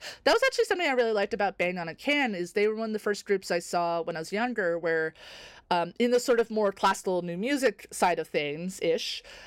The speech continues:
uh, that, you know, they just wore the things that felt comfortable or expressed them, and I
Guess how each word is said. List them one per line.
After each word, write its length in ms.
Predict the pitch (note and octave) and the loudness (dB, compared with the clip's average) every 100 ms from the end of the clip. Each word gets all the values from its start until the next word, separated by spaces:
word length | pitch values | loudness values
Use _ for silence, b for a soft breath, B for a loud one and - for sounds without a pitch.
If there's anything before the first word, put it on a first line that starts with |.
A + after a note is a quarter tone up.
| B | B
uh, 240 | G3 F#3 F#3 | 0 2 2
that, 320 | G#3 G3+ F#3 _ - | 2 2 0 _ -2
you 80 | A#3+ | 0
know, 80 | A3+ | 2
they 160 | B3 | 0
just 220 | C4+ C4+ G3 | 0 -8 -4
wore 280 | G3+ A3+ | 2 2
the 80 | G#3+ | 2
things 260 | A3+ G#3 G3 | 0 -2 0
that 200 | F3 - _ _ - | -2 -4 _ _ 0
felt 240 | A3 - | 0 0
comfortable 580 | - A3+ - A3+ A3 G#3 E3+ | -2 -4 0 0 2 0 2
or 100 | E3 | 0
expressed 540 | - - F#3 - F#3+ | -2 -2 -2 -2 0
them, 440 | F#3+ G#3+ G3 G3+ G3 | 0 2 -2 -4 -4
and 160 | F#3 F3+ | -4 -2
I 440 | F3+ F#3+ F#3 F3 | 0 0 0 -2